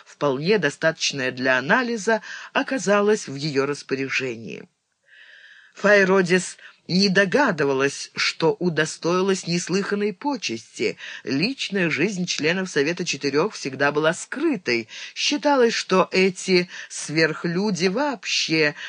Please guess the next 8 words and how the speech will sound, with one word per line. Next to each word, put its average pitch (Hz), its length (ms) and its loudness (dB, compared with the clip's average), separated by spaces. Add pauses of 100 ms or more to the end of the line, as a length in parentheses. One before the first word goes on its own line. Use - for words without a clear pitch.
(140)
не 180 260 2
снисходят 160 800 -2
до 156 120 2
столь 160 260 -2
житейских 156 680 -4
дел, 254 340 2 (280)
как 226 220 -2
женитьба, 147 840 0